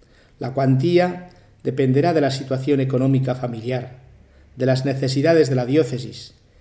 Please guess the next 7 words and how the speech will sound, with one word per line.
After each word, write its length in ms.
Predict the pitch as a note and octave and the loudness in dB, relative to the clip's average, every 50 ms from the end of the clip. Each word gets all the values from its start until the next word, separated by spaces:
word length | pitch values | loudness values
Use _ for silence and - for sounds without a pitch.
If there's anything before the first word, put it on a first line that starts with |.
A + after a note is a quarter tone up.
| _ _ _ _ _ | _ _ _ _ _
y 120 | - C3+ | -2 0
de 80 | C3 B2+ | 0 0
la 100 | B2 B2 | 0 -2
generosidad 840 | C3 - B2+ B2 B2 B2 A#2 - B2+ B2+ C#3 C#3+ C#3 C3 C3+ - - | -4 -6 -6 -4 -4 -6 -6 -4 -4 -2 -2 -2 -2 -4 -6 -12 -16
de 160 | - B2+ B2+ | -12 -10 -8
los 180 | A#2+ A#2+ A#2 - | -8 -8 -10 -12
creyentes. 840 | - - A2+ G#2+ A2 A2+ A2+ A2+ G#2+ - G2+ G#2 - - - - | -12 -12 -12 -10 -10 -12 -12 -12 -14 -14 -16 -16 -16 -18 -20 -20